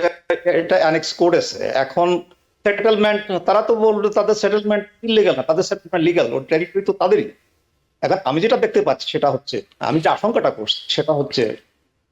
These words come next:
যে আপনার গোলান হাইটস তারা এখন ধরেই নেয় যে তাদের টেরিটরি।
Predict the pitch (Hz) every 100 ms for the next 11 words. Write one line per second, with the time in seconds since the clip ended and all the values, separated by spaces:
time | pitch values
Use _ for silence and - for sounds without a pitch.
0 | _ _ - 117 151 143 143 180 - 135
1 | 160 165 202 202 - 190 185 196 185 175
2 | _ _ - 165 185 185 160 151 147 131
3 | 127 - _ _ _ _ _ _ 131 117
4 | 139 147